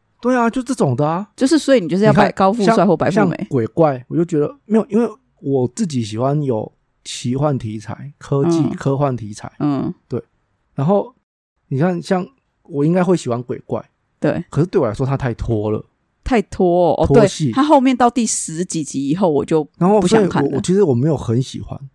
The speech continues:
Speaker 1: 可是它某种程度上也算是总裁吧。
Speaker 2: 对啊，他是啊。
Speaker 1: 嗯，然后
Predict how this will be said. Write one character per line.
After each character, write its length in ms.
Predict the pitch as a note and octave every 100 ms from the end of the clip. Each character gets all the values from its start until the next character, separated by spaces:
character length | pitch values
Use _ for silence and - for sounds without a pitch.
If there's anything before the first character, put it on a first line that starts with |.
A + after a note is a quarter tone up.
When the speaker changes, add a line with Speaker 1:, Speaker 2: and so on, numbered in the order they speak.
| _ _ _ -
Speaker 1:
可 120 | E3
是 80 | G3
它 160 | G#3
某 280 | G#3+ F3 E3
种 220 | E3 A2+
程 300 | A2 A#2 B2
度 180 | B2 D3
上 220 | A#2+ C3+
也 120 | C3
算 200 | A#2 B2+
是 340 | A#2 B2+ A#2+ A2+ -
总 220 | A2 -
裁 180 | - -
吧。 220 | - - _ _ _ -
Speaker 2:
对 120 | F3
啊， 100 | E3+
他 100 | F3
是 180 | - D#3
啊。 140 | C#3
Speaker 1:
嗯， 120 | - G3+
然 140 | A#2
后 140 | A#2